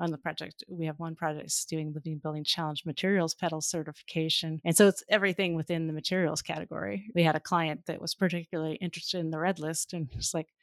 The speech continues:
"Okay, but, you know, if you want the plaque on the door, we're doing all these other parts too." Whereas leed and well are a little bit more of a choose your own adventure. So you,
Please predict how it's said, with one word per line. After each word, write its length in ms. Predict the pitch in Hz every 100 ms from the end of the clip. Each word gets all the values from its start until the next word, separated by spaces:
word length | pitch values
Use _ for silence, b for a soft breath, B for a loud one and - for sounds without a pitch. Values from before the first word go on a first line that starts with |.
| _ _ -
"Okay, 280 | 240 170
but, 200 | 175 190
you 160 | 180 180
know, 280 | 180 165 170
if 100 | 170
you 80 | 180
want 140 | 160
the 60 | 175
plaque 340 | - 247 -
on 100 | 170
the 80 | 160
door, 320 | 160 156 170 190
we're 80 |
doing 200 | 190 185
all 120 | 180 170
these 180 | 165
other 160 | 180 160
parts 400 | - 160 - -
too." 360 | - 175 180 196 -
Whereas 400 | 196 180 170 190
leed 240 | 185 180
and 180 | 170 165
well 320 | 175 170 170
are 200 | 156 165
a 60 | 165
little 260 | 165 165
bit 240 | 160 170 -
more 340 | 175 180 165
of 240 | 170 190 185
a 260 | 185 - -
choose 320 | - 190 170
your 160 | 175 170
own 100 | 170
adventure. 680 | 175 175 170 - 165 175
So 180 | 165 -
you, 220 | 165 160